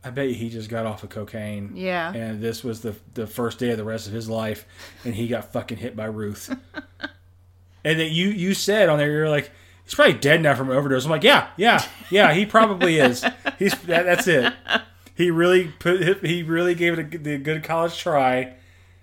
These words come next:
Speaker 1: and this is what life gave him." So he says, uh, "You know what? Fuck it. I'm gonna get a hooker." And then now he's fucking dead.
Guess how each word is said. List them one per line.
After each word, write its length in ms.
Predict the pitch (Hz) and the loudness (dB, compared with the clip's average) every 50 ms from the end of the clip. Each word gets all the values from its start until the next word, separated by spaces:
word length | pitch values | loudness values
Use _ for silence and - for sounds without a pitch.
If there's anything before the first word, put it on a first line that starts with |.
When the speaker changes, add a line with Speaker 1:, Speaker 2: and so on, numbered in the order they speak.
| _ | _
Speaker 1:
and 160 | - 143 139 131 | 0 2 2 2
this 140 | 135 139 139 | 0 -2 -2
is 120 | 143 135 | -4 -4
what 180 | 147 156 160 147 | -4 -4 0 2
life 220 | 143 147 143 139 | 2 2 2 2
gave 260 | - 156 147 135 123 | 2 4 4 4 4
him." 240 | 120 120 123 123 120 - | 2 0 -2 -4 -6 -10
So 160 | - - 131 120 | -12 -10 -6 -4
he 140 | 127 120 | -4 -4
says, 440 | - - - 151 143 139 131 127 - | -6 -6 -4 -2 -2 -2 -2 -4 -6
uh, 80 | 139 123 | -6 -6
"You 200 | 110 110 131 143 | -6 -8 -10 -12
know 200 | 143 143 143 147 | -12 -12 -12 -12
what? 80 | 147 - | -14 -14
Fuck 300 | - - 123 120 117 - | -12 -8 -8 -8 -8 -8
it. 140 | 110 110 113 | -10 -10 -10
I'm 100 | 123 131 | -10 -8
gonna 140 | 131 127 | -6 -6
get 100 | 123 123 | -4 -4
a 40 | 117 | -4
hooker." 440 | 113 127 120 113 - 120 117 123 - - | -4 -6 -6 -6 -6 -8 -8 -8 -6 -6
And 140 | 131 131 135 | -6 -4 -4
then 140 | 135 135 | -4 -4
now 160 | 135 139 139 143 | -4 -2 -2 -2
he's 160 | 139 139 - | -2 -4 -6
fucking 340 | - - 156 - - 170 151 | -6 -6 -6 -6 -6 -6 -2
dead. 260 | 170 185 202 151 - | 0 0 0 0 -4